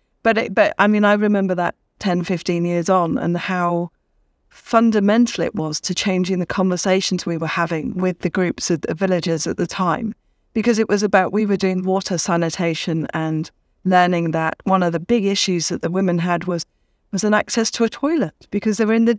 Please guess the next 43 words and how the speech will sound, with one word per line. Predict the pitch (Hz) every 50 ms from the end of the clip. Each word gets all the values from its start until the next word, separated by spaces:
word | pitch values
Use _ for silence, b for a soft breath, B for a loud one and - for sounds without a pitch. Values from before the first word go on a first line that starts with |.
| _ _
they | - 240 226
were | 233 226 - -
in | 240 233 233
the | 226
desert | 202 240 240 294 339 - - 165 151 - - - _ -
and | 202 202 208 208 214
they, | 208 214 208
there | 190 220 214
were | 226 226
no | 226 226 226 226
trees | - - - 262 285 262 196 170 - 185
and | 196
there | 196 196
was | 196 208 208
nowhere | 214 208 220 220 220 214 208 196
where | 202 202
you | 208 208
could | - - 208 -
go | 208 196 196
to | 196 - -
the | 208 214
toilet. | - - - 277 311 294 202 160 - _ _ _ _ _ _ _ _ _ _ _ _ _ _ _ _ _ _ _ _ _ _ _ _ _ _ _ _ _ -
And | 214 220 220
it, | 214 - -
and | - 226 220 220 202 - _ -
you | 208 226 226
could, | - - - 254 _ -
you | 240 247 233
know, | 220 214 202 196
learning | 202 233 226 233 233 233 226 220 214 214
those | 202 202 202 208 -
sort | - - 208 202
of | 196 190
tales. | - - 220 226 233 202 165 175 190 - - - - - - -
I | 208
mean, | 214 220 226 214 226 _ _ _ _ _ _ _ _ -
you, | 240 240 254 254 233 - -
you've | 233 240 240 226 - - - - - _ _ _ _ -
got | - 208 - - -
plenty. | - 196 185 190 180 180 - - 160 -
I, | 156 165 170 165 -
I | - 170 170
mean, | 165 170 180 175 170